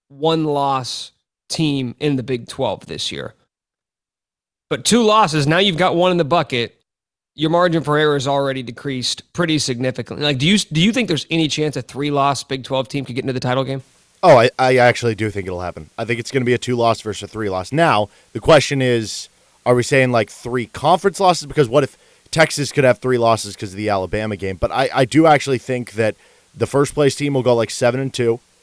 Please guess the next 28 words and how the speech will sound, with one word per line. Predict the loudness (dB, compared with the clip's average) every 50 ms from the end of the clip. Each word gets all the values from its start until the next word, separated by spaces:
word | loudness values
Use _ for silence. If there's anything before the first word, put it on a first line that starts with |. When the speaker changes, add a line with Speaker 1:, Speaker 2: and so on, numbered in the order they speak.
| _ _ _ -6
Speaker 2:
and | -4 -2
then | -2 -2
this, | -4 -6 -8 -8 -4
it'll, | -2 -2 -2 -2
the, | -4 -2 0 0 0 0
there'll | 0 2 2 2 4
be | 2 2 0
maybe | 0 0 0 -2 -4 -10 _ _
two | -8 -8 -4 0 2 4 4 4
or | 4 2
three | -2 -4 -6 -6 -6 -6
teams | -6 -6 -6 -6 -6 -8 -6
tied | -2 0 2 2 2 2
at | 0 -4
six | -8 -10 -10 -10 -8
and | -10 -10 -8
three, | -6 -4 -4 -4 -4 -8 _ -16 _
and | -10 -8 -8
it's | -8
just | -8 -10 -8 -6
gonna | -4 -4 -2
be | -2 -2 0
whoever | 0 0 0 0 0 0
has | 0 0 0 0 -2 -4 -6 -10 -12 -8
the, | -6 -4 -4 -2 -4 -6 -6
the | -8 -8
best | -8 -8 -8 -8 -12 -16 -14
tiebreaker. | -10 -8 -8 -8 -8 -10 -12 -14 -16 -18